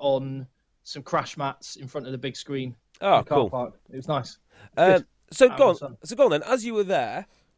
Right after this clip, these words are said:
Speaker 2: uh, give me your in-person take of what, of how you think it all un-, all unfolded.
Speaker 1: Well, I'll, I'll tell you what. I, I can add to that. I mean, the, the atmosphere was, was as good as any rugby game I've ever seen, and both sets of fans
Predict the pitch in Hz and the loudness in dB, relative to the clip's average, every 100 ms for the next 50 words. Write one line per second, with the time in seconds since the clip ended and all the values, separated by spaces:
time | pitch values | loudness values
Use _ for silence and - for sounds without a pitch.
0 | - 151 143 208 220 220 214 202 - 196 | -4 -2 -2 -8 -10 -8 -2 -2 -2 -6
1 | - 202 196 165 165 143 110 117 117 120 | -2 2 2 0 -8 -8 -8 -10 -10 -10
2 | - 127 - _ 151 139 127 131 120 120 | -8 -10 -10 _ -6 -6 -6 -12 -10 -6
3 | 120 113 - _ 123 120 117 107 98 - | -6 -8 -12 _ -8 -8 -6 -8 -10 -14
4 | _ _ _ _ _ _ _ _ _ _ | _ _ _ _ _ _ _ _ _ _
5 | _ _ _ _ _ - 233 220 233 - | _ _ _ _ _ -2 0 0 -2 -8
6 | - _ 226 285 214 151 151 - _ _ | -20 _ -4 0 2 0 -2 -12 _ _
7 | _ _ _ _ _ _ _ _ 220 - | _ _ _ _ _ _ _ _ -16 -8
8 | 233 240 262 240 - 196 180 208 214 202 | -6 -4 -6 -6 -6 -4 -4 -4 -4 -4
9 | 185 226 208 165 180 160 156 139 - - | -4 -4 -4 -10 -8 -6 -8 -10 -18 -18
10 | 151 156 175 156 160 156 143 139 143 147 | -14 -12 -10 -10 -10 -10 -10 -10 -10 -8
11 | 139 135 135 131 160 135 127 160 135 - | -6 -4 -4 -4 -6 -6 -2 -2 -2 -8
12 | - - 143 135 131 123 | -10 -8 -4 -4 -6 -12